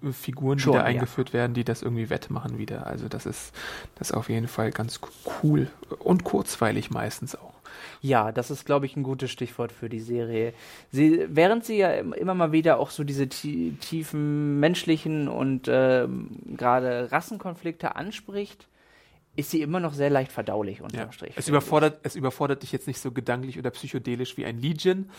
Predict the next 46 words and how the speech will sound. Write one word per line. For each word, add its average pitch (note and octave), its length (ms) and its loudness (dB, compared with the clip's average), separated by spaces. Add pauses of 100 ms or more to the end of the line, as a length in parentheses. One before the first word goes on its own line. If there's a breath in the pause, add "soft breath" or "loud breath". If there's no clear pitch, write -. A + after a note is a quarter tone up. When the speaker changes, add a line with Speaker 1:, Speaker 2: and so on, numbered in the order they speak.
(240 loud breath)
Speaker 1:
was B2+ 220 2
halt A#2+ 260 2
da B2 100 4
Speaker 2:
Ja. B2 40 4
Speaker 1:
noch B2+ 140 -2
so C3 220 2
eine B2 180 0
Mindfuck-Klasse B2 1040 0
oder B2 180 0
drei B2 360 2
drüber C#3 380 2
ist, - 320 -4 (440 loud breath)
äh, B2+ 300 6
Speaker 2:
Die B2+ 40 0
Speaker 1:
sondern C3+ 260 4
es B2+ 100 4
ist, B2 160 0
es C#3 180 0
ist B2 100 -4
wirklich C3 360 2
so C3 100 0
ein B2 80 0
bisschen A#2+ 380 0 (140)
kurzweiliger, A#2+ 520 2
bodenständiger, A#2 1000 0 (460 loud breath)
äh, C3+ 220 6 (680)
familienfokussierter, A#2+ 840 0 (280)
ähm, A#2 140 -8 (300)
ja, - 180 -4 (520)
würde A#2 120 -6
ich - 60 -14
sagen. - 260 -14
Speaker 2:
Ja, A2+ 360 4
man C3+ 160 0
kann's D3 200 2
so D3+ 120 2
wirklich B2+ 220 0
so C3 120 2
in, C3 140 0
in B2+ 160 0
Richtung B2+ 300 -2
Popcorn-Entertainment A#2+ 1000 -2
noch A2 140 -10
durchaus A2 340 -8
ein-, A#2+ 340 -8
anbieten, B2+ 380 -4